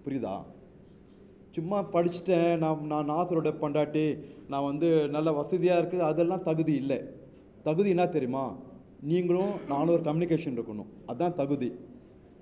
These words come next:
நான் சொல்றது தப்பா இல்லையா? சொல்லுங்க, நீங்க சொல்லுங்க. நான் படிச்சுட்டேன், நான் வந்து, நான் கமலஹாசன் சார் கட்சியில இருக்கேன், நான் வந்து பெரிய நடிகரோட கட்சி, அது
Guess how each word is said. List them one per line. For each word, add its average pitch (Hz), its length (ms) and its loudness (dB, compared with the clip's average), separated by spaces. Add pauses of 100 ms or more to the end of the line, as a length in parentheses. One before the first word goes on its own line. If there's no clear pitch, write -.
(180)
நான் 147 120 -4
சொல்றது 170 240 0
தப்பா 165 260 0
இல்லையா? 135 300 0 (960)
சொல்லுங்க, 180 300 0
நீங்க 156 160 0
சொல்லுங்க. 147 340 -2 (640)
நான் 120 160 -10
படிச்சுட்டேன், 156 600 0
நான் 135 160 -4
வந்து, 147 340 0
நான் 135 400 -4
கமலஹாசன் 143 580 -4
சார் 127 200 -6
கட்சியில 123 240 -10
இருக்கேன், 120 500 -6 (480)
நான் 127 160 -4
வந்து 131 300 -2
பெரிய 139 560 0
நடிகரோட 135 360 -2
கட்சி, 131 280 -4
அது 175 180 -2